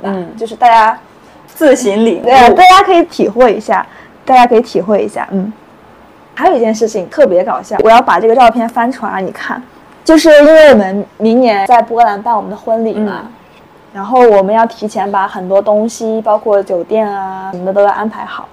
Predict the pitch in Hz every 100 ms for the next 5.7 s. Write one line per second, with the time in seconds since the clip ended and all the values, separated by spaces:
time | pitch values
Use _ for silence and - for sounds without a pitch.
0 | _ _ 294 285 294 285 277 269 262 220
1 | 208 214 - 202 190 208 180 208 240 254
2 | 247 175 - - _ _ _ _ _ -
3 | 285 294 370 330 220 208 - 269 311 220
4 | 233 262 202 - 254 190 262 285 285 285
5 | 330 277 214 190 214 233 233